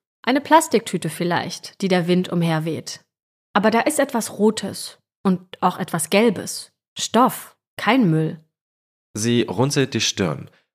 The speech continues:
Speaker 2: beugt sich vor. Ein paar Meter entfernt liegt etwas. Oder jemand. Ein Schimmer kupferroter Haare. Und ein Arm.
Speaker 1: Sie stößt einen Laut aus, den sie selbst nicht richtig einordnen kann.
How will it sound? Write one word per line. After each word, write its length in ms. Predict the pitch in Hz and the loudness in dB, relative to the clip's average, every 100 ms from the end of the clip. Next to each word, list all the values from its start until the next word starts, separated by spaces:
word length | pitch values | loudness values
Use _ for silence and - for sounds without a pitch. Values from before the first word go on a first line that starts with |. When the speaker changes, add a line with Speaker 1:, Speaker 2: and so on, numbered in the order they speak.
| _ _ | _ _
Speaker 2:
beugt 240 | 101 117 - | 0 0 -2
sich 280 | 113 - - | -4 -4 -10
vor. 440 | - 135 85 90 _ _ _ _ - | -4 -2 -2 -10 _ _ _ _ -6
Ein 100 | 120 | -6
paar 260 | - 131 139 | -2 -2 0
Meter 360 | 110 120 123 | -2 -2 -4
entfernt 500 | 90 - 82 107 117 | -6 -6 -4 -4 -4
liegt 280 | 104 120 - | -2 -2 -2
etwas. 480 | - - - - - _ _ _ - | -6 -6 -8 -10 -10 _ _ _ -2
Oder 580 | 95 90 85 82 - _ | 2 4 4 2 -2 _
jemand. 680 | - 80 139 92 71 - - _ _ _ _ _ _ | -12 -4 -4 -4 -6 -8 -12 _ _ _ _ _ _
Ein 280 | 95 104 104 | -2 0 0
Schimmer 500 | 101 - 127 127 120 | -2 -2 0 0 -2
kupferroter 840 | 117 - 135 - 104 87 101 92 | -6 -4 -4 -2 -2 0 -2 -2
Haare. 480 | 92 92 76 67 - _ _ _ - | -2 -2 -4 -8 -12 _ _ _ -4
Und 340 | 135 113 139 - _ _ - | -2 -2 -8 -14 _ _ -10
ein 260 | 98 95 - | -8 -8 -8
Arm. 440 | 120 139 - 64 _ _ _ _ _ _ _ | -6 -4 -8 -12 _ _ _ _ _ _ _
Speaker 1:
Sie 160 | - 220 | -4 -2
stößt 400 | - 269 285 - | 2 0 0 0
einen 180 | 220 208 | 2 4
Laut 400 | 185 180 196 - | 4 2 0 -2
aus, 480 | 175 - - - _ | -6 -6 -12 -16 _
den 140 | 208 196 | 2 2
sie 100 | 196 | 0
selbst 340 | 196 202 214 | 2 0 0
nicht 200 | 208 - | -4 -4
richtig 340 | 214 226 - 208 | -4 -4 -4 0
einordnen 500 | 202 220 196 180 170 | 0 0 0 -2 -4
kann. 480 | - 165 170 202 | -4 -6 -8 -16